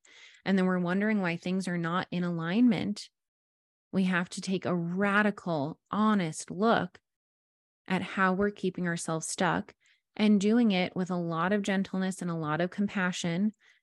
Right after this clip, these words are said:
because most likely it's just little you who is feeling terrified of relating differently. And that's why we need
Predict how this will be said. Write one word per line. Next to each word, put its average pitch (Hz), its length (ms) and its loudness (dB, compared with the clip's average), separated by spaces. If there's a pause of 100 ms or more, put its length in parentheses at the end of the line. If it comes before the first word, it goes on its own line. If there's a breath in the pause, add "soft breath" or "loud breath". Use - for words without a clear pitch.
(160)
because 165 600 -2 (520)
most 165 360 0
likely 190 440 0
it's 175 220 -2
just 160 440 -6
little 170 360 4
you 208 560 6 (920)
who 185 380 4
is 170 460 0 (420)
feeling 180 560 0
terrified 180 1040 0
of 165 160 -4
relating 165 480 -2
differently. 160 520 -4
And 147 120 0
that's 147 220 -4
why 160 160 -2
we 156 180 -4
need 165 640 0